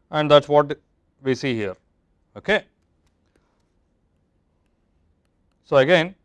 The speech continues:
when you see some mathematical result, it is always good to go back to the circuit and make sure that that makes sense. So, at low frequencies it looks like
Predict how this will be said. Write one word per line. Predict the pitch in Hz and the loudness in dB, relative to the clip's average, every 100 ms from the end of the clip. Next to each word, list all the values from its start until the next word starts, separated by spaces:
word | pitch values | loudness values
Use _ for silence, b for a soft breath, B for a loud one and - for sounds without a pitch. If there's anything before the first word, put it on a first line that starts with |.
| _ | _
when | 143 139 | -10 -6
you | 143 131 | -2 -2
see | 151 165 | -4 -2
some | 160 | -2
mathematical | 131 139 143 139 139 | -2 -4 -6 -4 -6
result, | 110 110 196 226 - | -4 -2 -2 -2 -12
it | 139 | -12
is | 135 | -2
always | 143 147 143 | 0 0 -4
good | 120 135 | -4 -6
to | 127 | -6
go | 123 131 | -4 0
back | 135 135 | -2 -2
to | |
the | 120 | -8
circuit | 110 110 175 202 - 127 | -6 -8 -6 -8 -10 -12
and | 131 123 120 113 | -10 -8 -12 -8
make | 135 | -8
sure | - 135 | -4 -4
that | 120 165 | -2 -2
that | 123 110 | -4 -6
makes | 113 - | -10 -8
sense. | 151 208 - _ _ _ _ _ _ | -8 -8 -12 _ _ _ _ _ _
So, | 160 | 2
at | 135 | 2
low | 131 185 | 6 4
frequencies | 190 165 147 135 190 208 | 4 -2 -2 -2 -2 -4
it | 147 135 | -8 -6
looks | 135 151 - | -4 -4 0
like | 135 135 | 0 0